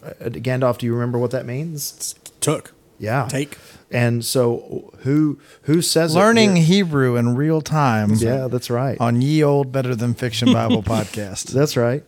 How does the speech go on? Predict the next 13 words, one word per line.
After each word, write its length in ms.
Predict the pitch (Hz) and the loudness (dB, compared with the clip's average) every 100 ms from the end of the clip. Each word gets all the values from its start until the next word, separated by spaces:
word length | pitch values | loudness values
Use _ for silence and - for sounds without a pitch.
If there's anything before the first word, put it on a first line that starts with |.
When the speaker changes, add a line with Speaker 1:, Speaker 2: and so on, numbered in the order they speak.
| - | -12
Speaker 1:
So 260 | - 131 | -2 0
look 160 | 135 165 | 2 0
at 80 | 151 | 0
verse 240 | 160 156 | 0 0
number 180 | 151 139 | -4 -2
one. 400 | 143 156 101 92 - | -2 -4 -6 -10 -12
Speaker 2:
I 60 | 110 | -6
say, 260 | 123 123 110 - | 0 0 -2 -10
Speaker 1:
What? 400 | 120 113 127 135 123 117 - - 104 | -8 -2 -2 -4 -8 -8 -10 -18 -12
Who's 380 | 101 147 147 123 | -4 -2 -2 -2
doing 360 | 143 151 151 | -2 -2 -4
the 60 | 147 | -6
taking? 460 | - 175 175 98 | -2 -4 -4 -12